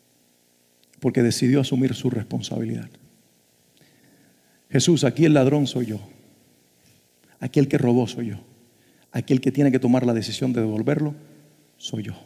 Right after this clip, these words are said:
Cuando nosotros asumimos responsabilidades personales, le estamos dando el derecho a Dios a que nos transforme. Los mayores cambios en la vida de las personas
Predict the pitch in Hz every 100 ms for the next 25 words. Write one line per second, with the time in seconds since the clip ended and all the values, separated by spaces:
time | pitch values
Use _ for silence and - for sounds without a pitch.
0 | _ _ _ _ _ _ _ _ _ _
1 | _ _ _ _ - 123 120 160 175 151
2 | - 139 160 139 120 - 117 123 120 131
3 | 135 135 - 123 131 104 - - - -
4 | 117 151 143 123 139 143 139 - - -
5 | 131 107 120 143 139 131 120 131 113 -
6 | 123 123 107 - 107 - 110 - - _
7 | _ _ _ _ _ _ _ _ _ _
8 | _ 60 60 60 - - - _ _ _
9 | _ _ _ _ _ _ _ _ _ _
10 | _ 120 _ _ - - - _ _ _
11 | - 123 131 143 165 156 175 175 165 143
12 | 139 135 165 156 135 107 131 135 165 135
13 | 120 -